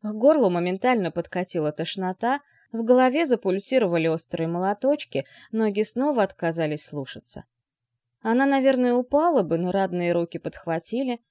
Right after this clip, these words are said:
удержали, не пустили. Туда, где на ярко освещённом фонарями песке лежало растерзанное тело Люси.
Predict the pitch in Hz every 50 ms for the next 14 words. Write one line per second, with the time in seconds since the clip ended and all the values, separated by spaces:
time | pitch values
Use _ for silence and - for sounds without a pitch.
0 | _ _ - - 214 185 185 175 156 147 143 160 185 214 220 190 190 190 _ _
1 | _ - 208 196 185 - - 170 170 - - - - - 151 139 135 143 - _
2 | _ _ _ _ _ _ _ _ _ _ _ _ - 226 214 202 226 254 302 311
3 | 262 226 202 185 180 175 170 175 214 233 254 269 - - 143 160 - - 160 170
4 | - - 226 220 214 190 160 160 - - 170 160 165 170 175 180 165 160 156 151
5 | - 180 190 - - _ - 285 269 226 202 208 214 262 254 226 202 185 180 180
6 | 185 - - - - 294 294 269 208 202 175 160 156 156 156 - - - 233 226
7 | 220 214 214 196 180 156 143 - - - - -